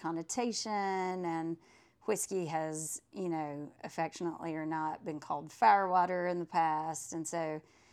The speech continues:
we thought it was all very clever, and it was kind of a no-fail business plan, because the other thing about bourbon is that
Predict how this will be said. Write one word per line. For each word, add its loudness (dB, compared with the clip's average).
we 4
thought 10
it 0
was 0
all 4
very 0
clever, 2
and -2
it -10
was -6
kind 0
of -2
a 0
no-fail 0
business -2
plan, -6
because -6
the 6
other 6
thing 0
about 2
bourbon 4
is -2
that 0